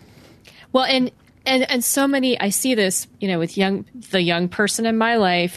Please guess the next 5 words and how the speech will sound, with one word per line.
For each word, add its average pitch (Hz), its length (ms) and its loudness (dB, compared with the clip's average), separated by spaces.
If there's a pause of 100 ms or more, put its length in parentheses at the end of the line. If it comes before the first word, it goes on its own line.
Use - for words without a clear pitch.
(140)
using 190 880 0
one's 185 380 2
voice 175 420 2
to - 140 -2
search - 600 0